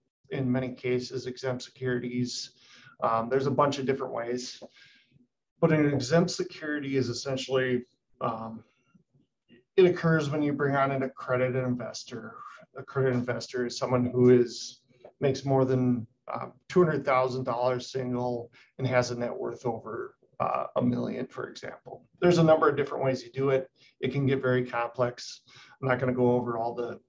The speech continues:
different ways to, to abide by securities law, but be careful if you're taking money from someone else,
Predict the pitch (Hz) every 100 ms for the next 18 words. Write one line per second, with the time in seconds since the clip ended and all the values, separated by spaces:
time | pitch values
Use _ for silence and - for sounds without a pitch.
0 | _ _ 135 147 143 135 131 131 123 -
1 | 135 120 120 120 _ _ - 147 127 123
2 | - - 135 143 139 139 135 131 - -
3 | 143 127 127 127 127 139 127 - _ _
4 | _ _ _ - 131 170 165 180 143 139
5 | 131 175 180 160 160 165 160 135 - 160
6 | 143 143 160 - -